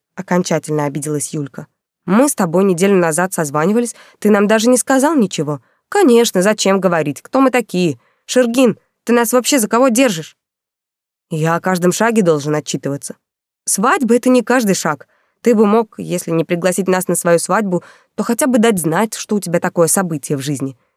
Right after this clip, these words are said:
Настоящие друзья такими вещами, знаешь ли, делятся. А то получается, как тебе нужна помощь Лорика, то ты сразу вспоминаешь про нас.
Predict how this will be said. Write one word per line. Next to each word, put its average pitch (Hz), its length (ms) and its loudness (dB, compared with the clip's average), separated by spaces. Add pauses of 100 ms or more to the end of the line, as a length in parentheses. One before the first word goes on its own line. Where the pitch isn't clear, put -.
(120)
Настоящие 240 520 0
друзья 190 420 0
такими 208 340 -2
вещами, 185 360 -2
знаешь 170 300 -2
ли, 175 240 -2
делятся. 151 600 -4 (440)
А 170 80 -6
то 175 140 -2
получается, 175 640 -2 (540)
как 196 180 -6
тебе 185 220 2
нужна 185 280 0
помощь 240 380 0
Лорика, 277 380 2
то 240 140 -4
ты 233 140 -2
сразу 196 340 -2
вспоминаешь 202 640 0
про 151 160 -4
нас. 147 220 -4